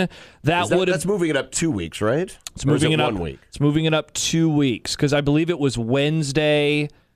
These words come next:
Speaker 1: Oh, you know what, John? It, depending on the year, it, it mi-, it probably will be either two or three weeks, depending on the calendar.
Speaker 2: Okay.
Speaker 1: This year, that would have meant Wednesday the twenty-ninth of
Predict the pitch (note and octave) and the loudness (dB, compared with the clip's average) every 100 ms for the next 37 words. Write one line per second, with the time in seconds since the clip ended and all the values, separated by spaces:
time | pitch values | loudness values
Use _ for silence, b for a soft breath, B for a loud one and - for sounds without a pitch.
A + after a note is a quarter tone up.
0 | b _ _ _ - D3 C3 B2+ B2+ - | b _ _ _ -4 -2 0 0 -2 0
1 | C#3+ C3 G#2+ - D3+ E3+ F#3 C#3+ A#2 A#2 | -2 -4 -8 -6 -2 0 0 0 0 0
2 | A2 A2+ A#2 - C3+ B2 - D#3+ D3 B2 | 0 -4 -8 -4 -4 -4 -2 0 0 -2
3 | A2+ G2+ - F3 D3 - B2+ F2 C2 - | -4 -4 -4 -4 -4 -2 -4 -6 -10 -8
4 | - B2+ A#2+ A2 - A2 F2+ D#2+ E2+ C#2 | -4 -2 -2 -6 -6 -4 -4 -4 -6 -6
5 | B1 C3 G#3+ B3 - G#3 G3+ G3+ C3+ E3 | -6 -2 0 0 -2 0 0 -2 -2 -2
6 | F#3+ F3 F3+ F3 D#3 D#3 D3+ D3+ - - | 0 0 0 0 0 0 0 -2 -6 -10
7 | _ _ _ _ _ G#2+ C#3+ F3+ F#3+ C#3+ | _ _ _ _ _ -2 0 2 0 0
8 | E3+ D#3+ B2+ - E3 D#3+ C3+ B2 D3+ G3+ | 0 0 -2 -4 0 0 0 0 0 0
9 | - - - D3 | -6 -8 -2 -2